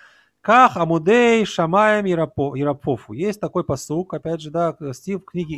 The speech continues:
Иов, в котором очень много интересных и непонятных псуким, который говорит так:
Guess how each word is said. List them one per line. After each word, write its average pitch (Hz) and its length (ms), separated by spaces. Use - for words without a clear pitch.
Иов, 120 280
в - 580
котором 165 220
очень 170 220
много 175 180
интересных 165 400
и 147 60
непонятных 147 640
псуким, 131 500
который 190 320
говорит 190 340
так: 127 220